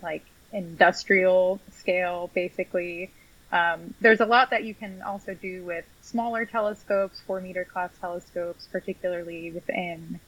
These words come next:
the Milky Way and even in some of the very nearby dwarf galaxies. Um,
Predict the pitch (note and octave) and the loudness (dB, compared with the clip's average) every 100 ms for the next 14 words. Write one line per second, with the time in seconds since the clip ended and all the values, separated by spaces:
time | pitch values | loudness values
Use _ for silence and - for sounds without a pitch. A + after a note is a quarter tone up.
0 | _ - - F3+ E3 - F3 D#3+ G#3+ G#3+ | _ -20 0 2 2 0 2 8 10 10
1 | G3+ G3+ F3 E3+ F#3 E3+ F3 E3+ E3+ F3 | 8 6 0 -6 -8 -10 -12 -16 -12 -12
2 | E3 F#3 E3+ D#3 - D#3+ D#3 E3+ E3 E3+ | -6 -4 -4 -2 0 2 2 -2 -2 -8
3 | E3+ E3 E3 E3 E3+ F3 _ _ _ G#3 | -4 2 4 2 0 -10 _ _ _ 6
4 | A3 G#3+ - G3+ G3+ G3 - G3 F#3 F3+ | 8 8 4 2 2 -6 -10 -10 -10 -14
5 | F#3 _ _ _ _ _ - F3+ F3 E3+ | -18 _ _ _ _ _ -6 -2 -2 -6